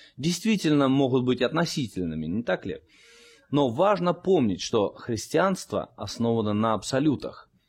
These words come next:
и в нашей системе ценностей нет места относительности. Мне вспоминается момент из жизни известного проповедника, который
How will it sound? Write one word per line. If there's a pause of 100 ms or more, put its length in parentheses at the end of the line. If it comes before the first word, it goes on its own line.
(240)
и
в
нашей
системе
ценностей
нет
места
относительности. (1400)
Мне (420)
вспоминается
момент
из
жизни
известного
проповедника,
который